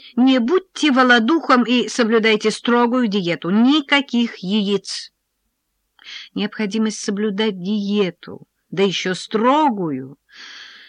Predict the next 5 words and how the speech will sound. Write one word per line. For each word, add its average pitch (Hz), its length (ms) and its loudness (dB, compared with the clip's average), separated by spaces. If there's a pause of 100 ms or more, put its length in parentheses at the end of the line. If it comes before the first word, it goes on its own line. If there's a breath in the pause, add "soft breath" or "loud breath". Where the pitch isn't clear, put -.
(120 loud breath)
всегда 202 480 -2
действовала 175 640 -2
на 175 120 -2
мамулю 175 380 -2
угнетающе. 165 1040 -8